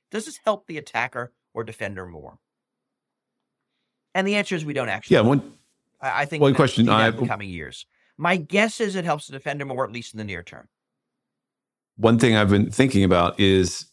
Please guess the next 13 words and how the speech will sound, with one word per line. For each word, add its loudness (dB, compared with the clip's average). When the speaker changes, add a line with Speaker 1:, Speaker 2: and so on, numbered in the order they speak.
Speaker 2:
conceivably 4
the 4
defender, 4
the 4
attacker 2
have 4
access 2
to -2
the 2
same 0
technology, -6
right? 2
So 2